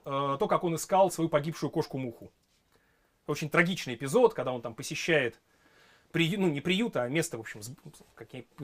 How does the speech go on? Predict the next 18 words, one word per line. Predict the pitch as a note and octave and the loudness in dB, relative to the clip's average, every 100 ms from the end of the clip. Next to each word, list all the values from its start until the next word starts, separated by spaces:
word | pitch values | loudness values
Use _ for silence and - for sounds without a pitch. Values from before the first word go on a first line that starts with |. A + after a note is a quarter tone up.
| A#2+ | -4
как | D3+ | -4
это | - | -2
правильно | C3 B2 A2+ | -2 -2 -2
назвать-то, | C3+ B2+ - G#2+ | -2 -4 -4 -2
да, | D3+ | -2
в | A#2 | -2
общем, | - B2 | -8 -6
куда | C#3 | -4
собирают | C3 D3 E3 C3+ A2+ | -2 0 2 2 0
этих | A2 - B2+ | -14 -18 -10
животных, | C3 G3+ A3 B2+ - _ _ _ _ _ | 0 2 2 -2 -12 _ _ _ _ _
по | A#2+ | -14
сути, | - A#2+ | -12 -12
перед | A2+ C3 A#2 | -8 -8 -8
уничтожением, | A#2 - B2+ A2 F#2+ | -8 -4 -4 -4 -8
да, | G#2+ D3+ | -6 -6
тогда. | G#2 G#2 G2 _ _ _ _ - - - - _ _ _ | -6 -10 -12 _ _ _ _ -20 -20 -20 -20 _ _ _
А, | - G#2+ G#2+ G#2 G#2 | -10 -8 -8 -8 -10